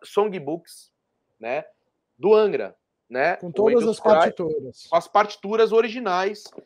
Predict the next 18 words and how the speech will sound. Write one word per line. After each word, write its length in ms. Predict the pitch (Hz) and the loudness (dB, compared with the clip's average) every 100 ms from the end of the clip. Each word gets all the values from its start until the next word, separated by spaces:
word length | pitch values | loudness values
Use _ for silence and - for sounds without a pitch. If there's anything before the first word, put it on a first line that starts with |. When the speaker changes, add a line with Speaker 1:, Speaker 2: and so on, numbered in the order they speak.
| _ _ _ - | _ _ _ -8
Speaker 1:
daqui, 380 | 156 - 196 - | -6 -6 -12 -8
japonês, 640 | 147 233 240 220 190 139 | 0 0 0 -4 -4 -6
né? 60 | 131 | -12
Isso 140 | - | -10
foi 120 | 214 | -4
lançado 240 | 208 202 202 | -4 -4 -8
só 100 | 220 | -8
no 80 | 214 | -4
Japão. 400 | 208 - 127 104 | -6 -4 -8 -8
Então 200 | 165 175 | -10 -10
a 20 | |
gente 120 | 170 | -8
tem 120 | 170 | -8
o 80 | 160 | -8
Angels 260 | 165 147 147 | -10 -12 -8
Cry, 420 | 139 131 156 208 _ _ _ _ _ _ _ | -2 0 0 -4 _ _ _ _ _ _ _
aqui, 220 | - 170 | -10 -4
ó, 180 | 135 | -4